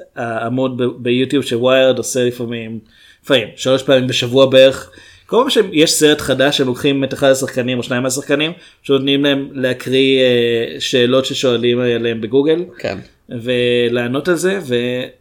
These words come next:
Speaker 1: ורובם, או שסתם צוחקים מזה, ואז
Speaker 2: "האם
Speaker 1: עונים
Speaker 2: היית
Speaker 1: ברצינות,
Speaker 2: בסרט
Speaker 1: או
Speaker 2: הזה?" וכזה,
Speaker 1: כן.
Speaker 2: <laughs> זה סיפור מצחיק. "כן, הייתי בסרט הזה." "האם זכית באוסקר?" <laughs> זה סיפור מצחיק.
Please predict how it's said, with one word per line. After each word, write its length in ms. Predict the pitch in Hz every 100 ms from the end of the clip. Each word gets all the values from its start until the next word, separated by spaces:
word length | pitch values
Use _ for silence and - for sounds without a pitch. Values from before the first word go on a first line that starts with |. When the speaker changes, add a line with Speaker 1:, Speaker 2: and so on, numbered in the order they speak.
| -
Speaker 1:
ורובם, 680 | 131 139 131 175 208 214 214 _ _ _ _ _ _ -
או 120 | 180
שסתם 400 | 202 - - 156 156
צוחקים 380 | 180 - 147
מזה, 160 | 151 139
ואז 80 | 127 165
Speaker 2:
"האם 80 |
Speaker 1:
עונים 120 | 202 247
Speaker 2:
היית 160 | 233
Speaker 1:
ברצינות, 220 | - 139
Speaker 2:
בסרט 280 | 151 233 233
Speaker 1:
או 60 | 233
Speaker 2:
הזה?" 220 | 190 214 175
וכזה, 260 | - 190 - - - 311 - 285 - 233
Speaker 1:
כן. 120 | 254 330
Speaker 2:
<laughs> 40 |
זה 60 | 294
סיפור 420 | 262 214 254 214
מצחיק. 340 | 196 190 143 202 190 -
"כן, 200 | 175 139
הייתי 240 | 127 120
בסרט 240 | 117 113 113
הזה." 120 | 185 - -
"האם 200 | 262 233
זכית 240 | 247 226
באוסקר?" 380 | 208 202 - 247 - 311 - 302 -
<laughs> 420 | 277 226 262 226
זה 80 | 196
סיפור 280 | 214 220 220
מצחיק. 280 | 202 160